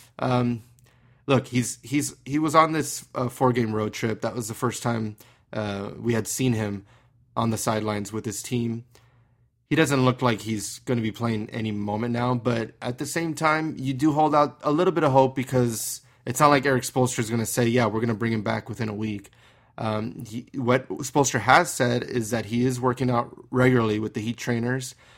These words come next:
Um, he's there on game days. Uh, you may not see him on the sidelines, but he is there at the arena, and he's been working very hard to rehab. And you have to kinda think, why is he working that hard if he's not expected to play till, you know, training camp,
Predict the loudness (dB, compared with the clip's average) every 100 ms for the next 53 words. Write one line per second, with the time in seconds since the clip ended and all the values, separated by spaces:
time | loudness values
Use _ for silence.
0 | _ -4 -2 -4 -4 -6 0 2 4 4
1 | 2 0 0 -2 -2 -2 -4 -6 -10 -10
2 | -4 0 2 2 2 0 -2 0 0 0
3 | 0 0 0 0 -2 -4 -2 0 2 2
4 | 2 2 2 0 -2 0 -2 -4 -10 -20
5 | -20 -4 2 2 4 2 2 2 4 4
6 | 4 2 0 -4 -2 0 0 -2 -4 -10
7 | -20 -20 _ -2 2 4 2 0 2 2
8 | 2 -2 -2 0 -2 -2 -2 4 6 6
9 | 4 4 4 4 2 4 2 6 6 6
10 | 4 -4 -16 -20 -20 _ -4 0 0 2
11 | 2 0 0 -2 0 0 -4 -2 -2 -2
12 | -2 -4 -2 -4 -6 -6 -8 -12 -18 _
13 | -2 0 2 0 -4 -6 -8